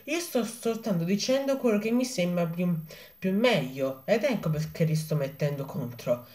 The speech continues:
E quindi però iniziamo subito. Allora, la prima cosa che ci toccherà parlare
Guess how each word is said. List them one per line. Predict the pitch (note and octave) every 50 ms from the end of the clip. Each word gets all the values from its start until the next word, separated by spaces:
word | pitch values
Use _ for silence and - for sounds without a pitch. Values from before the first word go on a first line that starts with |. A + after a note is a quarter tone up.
| - - - - -
E | - D#3 D#3+
quindi | D#3 - - D4+ D#4 D#4 D4+ D4 - D4+
però | C4+ - G#3 F#3 F3+ F#3 G#3 B3 C4+ B3+
iniziamo | - A#3 A#3 A#3 A3+ - - - D4 C4+ B3+
subito. | A#3+ - - D#3 C3+ A#2+ A#2 C3 C3 - - - C3+ - - - - - - - - -
Allora, | A#3+ D4 D#4 C4 G#3 F3 D#3 D#3 D#3 D#3
la | D#3+ E3+
prima | E3 - D#4+ F4 F4 D#4
cosa | - A#3 G#3 - G3+
che | - F3+ D#3+
ci | - F#3+
toccherà | E3+ G#3 F#3+ - - A3+ G3+ D#3+
parlare | D#3+ G3+ G#3 G#3 F#3+ F#3 F3+ D#3 D3 D#3+ F3+ G3+ G#3 G3 F3 D#3+ D3+ D3 C#3+ - D#3 E3 F#3 G3+ A#3 B3+ - -